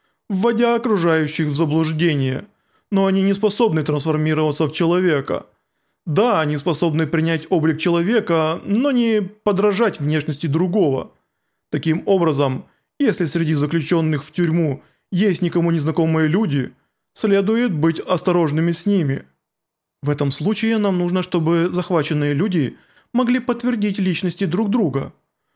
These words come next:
Что касается иллюзий, они более неприятны. Используя иллюзии, некто может позаимствовать чужое лицо. Например, король-заклинатель использовал заклинание,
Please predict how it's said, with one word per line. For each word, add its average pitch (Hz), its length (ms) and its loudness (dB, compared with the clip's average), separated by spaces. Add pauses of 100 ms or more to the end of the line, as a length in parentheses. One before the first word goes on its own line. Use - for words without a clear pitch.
(180)
Что - 300 -2
касается 151 680 0
иллюзий, 147 580 0 (340)
они 226 200 2
более 147 420 2
неприятны. 151 840 0 (420)
Используя 190 680 2
иллюзии, 160 720 0
некто 240 400 0
может 220 320 2
позаимствовать 170 680 0
чужое 156 340 2
лицо. 160 560 -2 (360)
Например, 240 720 2 (540)
король-заклинатель 190 840 0
использовал 147 560 0
заклинание, 220 720 -2